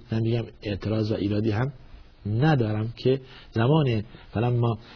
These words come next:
اطله للجبین، زمانی که آماده کرد برای ذبح کردن، دیگه، اه، اه، دستور دادیم که ان-، و نادیناه، اه، قد صدقت الرؤیا،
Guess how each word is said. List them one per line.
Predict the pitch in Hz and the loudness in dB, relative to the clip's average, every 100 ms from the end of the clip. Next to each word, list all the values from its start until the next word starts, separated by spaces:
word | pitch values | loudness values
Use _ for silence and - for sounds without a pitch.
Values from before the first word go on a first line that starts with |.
| - - | -18 -6
اطله | 92 101 - 156 143 123 117 | 0 0 4 6 6 6 6
للجبین، | 117 107 107 107 170 | 6 6 4 4 4
زمانی | 131 123 120 | 4 4 2
که | 113 | 2
آماده | 117 117 123 | 4 6 4
کرد | 120 110 104 | 2 2 2
برای | 107 110 110 | 4 6 6
ذبح | 110 110 101 | 4 2 0
کردن، | 123 123 170 202 - - - - | 2 4 4 2 -6 -16 -18 -4
دیگه، | 104 110 143 151 - - - - | 0 6 4 4 -6 -20 -20 -10
اه، | 110 110 104 - - - | -4 -2 -4 -8 -18 -12
اه، | - 101 98 98 | -6 -4 -4 -4
دستور | 92 90 104 - - 120 | -4 -2 -2 0 2 4
دادیم | 123 127 131 | 4 2 0
که | - | -2
ان-، | 110 98 110 | -2 -4 -4
و | 113 | -2
نادیناه، | 110 110 110 107 117 123 139 - - - - | 0 2 2 2 0 0 0 -4 -16 -18 -10
اه، | - - - - 57 55 117 120 | -6 -4 -4 -4 -4 -2 0 0
قد | - - 110 | 0 2 2
صدقت | - 110 123 139 - | 2 0 0 0 0
الرؤیا، | 104 104 120 101 101 | 0 2 2 2 2